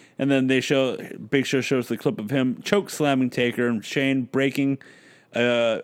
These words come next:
a cinder block over the knee of him, saying he ain't so bad.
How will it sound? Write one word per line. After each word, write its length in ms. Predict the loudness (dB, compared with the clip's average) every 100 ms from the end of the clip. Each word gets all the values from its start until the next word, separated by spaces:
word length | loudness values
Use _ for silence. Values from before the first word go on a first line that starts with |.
| -4
a 420 | 0 0 0 -2
cinder 380 | -2 0 0 2
block 280 | 2 2 0
over 280 | 0 2 2
the 120 | 2
knee 260 | 2 2
of 140 | 2 0
him, 280 | -4 -6 -8
saying 280 | -4 -2 0
he 160 | 0
ain't 160 | 0 0
so 160 | -2 0
bad. 480 | 0 2 0 -2